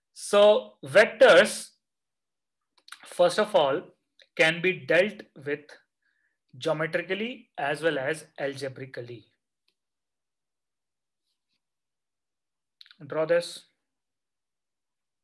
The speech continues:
There is a geometrical interpretation of it, and there is algebraic interpretation of it.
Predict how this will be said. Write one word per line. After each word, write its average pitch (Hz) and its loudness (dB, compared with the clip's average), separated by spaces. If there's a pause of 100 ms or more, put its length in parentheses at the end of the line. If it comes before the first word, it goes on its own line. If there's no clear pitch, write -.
(2500)
There 175 2
is 180 4
a - -8
geometrical 180 2 (340)
interpretation 196 0
of 208 2
it, 254 0 (600)
and 214 0
there 180 6
is 196 -2 (100)
algebraic 170 0
interpretation 156 -8
of 127 -16
it. 117 -20